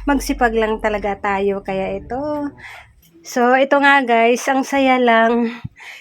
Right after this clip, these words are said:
Sa wakas, nakapag-order tayo. Kasi nga, hindi naman kasi pwede mag-order ng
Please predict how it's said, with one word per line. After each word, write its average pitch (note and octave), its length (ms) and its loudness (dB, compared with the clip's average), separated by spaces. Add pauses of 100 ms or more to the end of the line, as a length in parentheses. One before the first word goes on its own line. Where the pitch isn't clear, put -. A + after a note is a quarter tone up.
(100)
Sa C4+ 160 4
wakas, A#3+ 560 0
nakapag-order A3 880 0
tayo. A3+ 480 2
Kasi C4 240 -2
nga, B3+ 240 0
hindi A#3 240 0
naman B3+ 160 0
kasi A#3+ 240 -6
pwede A#3 320 2
mag-order B3+ 640 0
ng G#3 400 -2